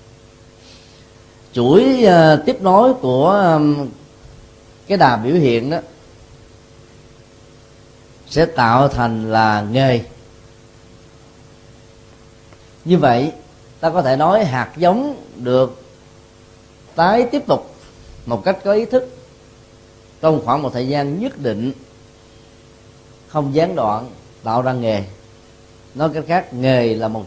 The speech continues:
chuỗi dài của, ờ, của các nghiệp. Có những nghề nó bị gián đoạn bởi, ờ, các nghiệp khác,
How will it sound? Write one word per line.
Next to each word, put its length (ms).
chuỗi 200
dài 360
của, 260
ờ, 380
của 100
các 240
nghiệp. 160
Có 80
những 180
nghề 200
nó 120
bị 200
gián 280
đoạn 360
bởi, 420
ờ, 340
các 160
nghiệp 200
khác, 240